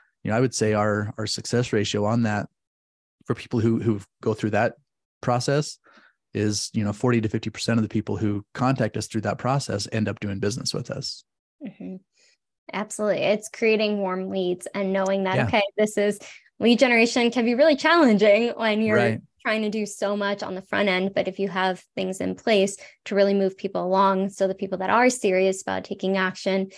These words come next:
Speaker 2: it doesn't waste anybody's time. And they
Speaker 1: Right.
Speaker 2: also already have all the information they need to make an educated decision
Speaker 1: Yeah.
Speaker 2: and to move forward. And because I know you've worked with so many different individuals, I would love to know just one or two success stories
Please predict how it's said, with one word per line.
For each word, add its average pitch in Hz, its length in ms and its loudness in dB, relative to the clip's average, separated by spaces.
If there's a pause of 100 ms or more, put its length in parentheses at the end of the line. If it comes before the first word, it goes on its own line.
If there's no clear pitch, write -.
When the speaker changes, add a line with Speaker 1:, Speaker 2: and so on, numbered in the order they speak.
(300)
Speaker 2:
it 202 200 2
doesn't 202 280 2
waste 190 260 0
anybody's 190 420 -2
time. 214 480 2
And 185 220 -2
they 185 60 -2
Speaker 1:
Right. 202 80 0
Speaker 2:
also 202 200 -6 (140)
already 190 140 0
have 185 240 -2
all 185 80 -2
the 185 120 0
information 196 480 -2
they 190 120 2
need 196 340 2
to 196 220 0
make 190 180 -2
an 190 80 -4
educated 190 420 -4
decision 196 560 -2 (280)
Speaker 1:
Yeah. 107 160 -2
Speaker 2:
and - 80 0
to - 120 -8
move 185 220 -10
forward. 202 420 4 (300)
And 202 340 0 (120)
because 226 280 2
I 262 60 6
know 233 140 4
you've 208 180 2
worked 196 220 -2
with 202 80 -4
so 262 120 -4
many 262 200 2
different 220 280 -4
individuals, 196 640 -2
I 214 100 2
would 214 100 0
love 214 240 2
to 320 100 -2
know 285 220 0
just 226 180 -6
one 190 160 -2
or 208 80 2
two 202 220 0
success - 420 -6
stories 190 480 2